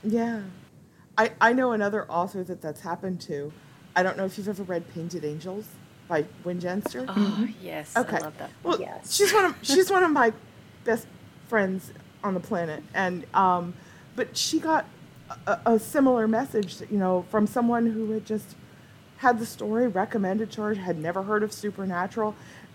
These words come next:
Speaker 1: read the entire verse of Painted Angels and all the sequels and everything, and wrote to,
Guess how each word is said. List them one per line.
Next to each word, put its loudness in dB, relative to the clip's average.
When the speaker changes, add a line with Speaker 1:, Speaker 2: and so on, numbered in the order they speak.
Speaker 1:
read 4
the -6
entire 2
verse -2
of -6
Painted -4
Angels -4
and -4
all 0
the -6
sequels -8
and -10
everything, -8
and 4
wrote 4
to, -4